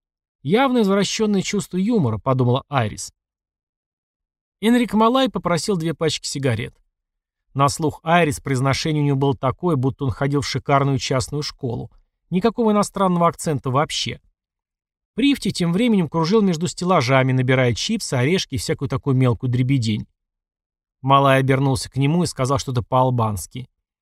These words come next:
Прифти остановился, и несколько пакетиков, которые он держал на согнутой руке,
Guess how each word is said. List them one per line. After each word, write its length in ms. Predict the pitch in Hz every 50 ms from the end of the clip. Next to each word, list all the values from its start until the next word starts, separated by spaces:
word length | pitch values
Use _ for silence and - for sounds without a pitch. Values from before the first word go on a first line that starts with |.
| _ _ _ _ _ _ _
Прифти 320 | _ 233 285 277 - - 185
остановился, 680 | 156 - - 160 151 156 165 196 247 269 254 - -
и 40 | 156
несколько 320 | 160 151 - - 131 147 135
пакетиков, 640 | - 151 143 - - 214 226 - - - - -
которые 340 | - 139 - - 143 139 131
он 60 | 131
держал 300 | 127 139 120 131 135 131
на 120 | 131 135
согнутой 480 | 127 - - 147 127 131 123 - - 135
руке, 360 | 143 151 143 - 240 233 208